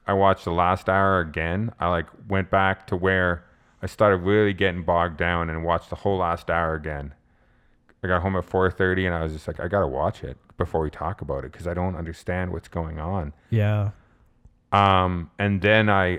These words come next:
Speaker 1: I just really started to feel like, "What the fuck?" I just, I can't wrap my brain around all of the different elements that are going on in this movie.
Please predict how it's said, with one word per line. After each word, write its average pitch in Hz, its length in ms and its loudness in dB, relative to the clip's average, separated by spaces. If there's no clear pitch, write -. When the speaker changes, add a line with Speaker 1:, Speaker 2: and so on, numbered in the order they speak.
Speaker 1:
I - 60 -2
just 104 320 0
really 104 460 2
started 101 400 2
to 98 60 -4
feel 104 280 -2
like, 98 200 0
"What 127 200 -4
the 135 80 -8
fuck?" - 500 -10
I 95 100 -4
just, - 300 -8
I 101 200 -4
can't 127 220 -2
wrap 147 180 -2
my 143 140 2
brain 107 420 0
around 95 460 0
all 117 180 10
of 135 100 6
the 127 100 4
different 123 500 4
elements 107 500 2
that 98 120 -2
are 95 80 0
going 101 280 4
on 101 160 2
in 98 60 0
this 92 220 -4
movie. 90 500 0